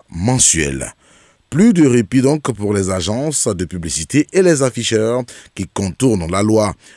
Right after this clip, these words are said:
Le ministère de la Communication décide de passer la vitesse supérieure,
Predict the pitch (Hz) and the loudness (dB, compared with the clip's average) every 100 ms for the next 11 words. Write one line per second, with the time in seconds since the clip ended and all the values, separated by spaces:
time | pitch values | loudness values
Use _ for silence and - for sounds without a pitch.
0 | - 147 143 117 120 104 101 92 92 92 | -4 0 0 2 0 0 -2 -4 -4 -4
1 | 80 80 - 92 80 - 123 78 87 - | -4 -4 -4 -4 -4 -2 -4 -4 -8 -6
2 | 90 - 147 135 78 76 - 80 - 82 | -4 -2 0 0 -2 -6 -6 -2 -2 -4
3 | 76 65 78 90 104 127 | -10 -8 -4 -2 0 0